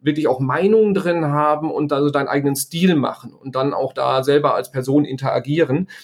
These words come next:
Dann hast du eine große Chance, dass das Ganze auch halt wirklich von Menschen angenommen wird. Und das ganze Thema News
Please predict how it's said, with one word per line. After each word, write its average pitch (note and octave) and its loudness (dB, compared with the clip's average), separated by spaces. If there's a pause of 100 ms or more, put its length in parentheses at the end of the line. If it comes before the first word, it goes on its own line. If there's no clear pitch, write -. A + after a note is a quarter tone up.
(160)
Dann D3 2
hast D#3 -8
du D#3+ -4
eine D3 2
große D3 0
Chance, F3 -2
dass B2+ -6
das A#2+ -8
Ganze A#2+ -8
auch A#2+ -6
halt B2+ -4
wirklich C#3 -6
von C3+ 0
Menschen D3 0
angenommen C#3 -2
wird. G3 -2 (360)
Und E3+ 2
das D3 2
ganze D3 0
Thema C#3 -2
News E3 0